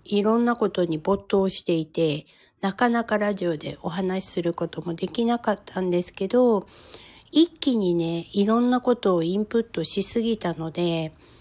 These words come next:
まあ、どれからアウトプットしようかなって悩むぐらいだったんですが、今日はですね、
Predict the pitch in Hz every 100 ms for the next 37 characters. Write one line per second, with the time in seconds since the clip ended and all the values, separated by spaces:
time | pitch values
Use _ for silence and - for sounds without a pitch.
0 | - - - 190 175 233 392 - 427 285
1 | 214 196 185 190 185 - 170 180 170 160
2 | 147 147 147 - 160 170 202 220 233 190
3 | 170 156 156 160 - 165 165 165 - 226
4 | 240 196 - - - _ - 392 392 262
5 | 185 170 - 185 185 170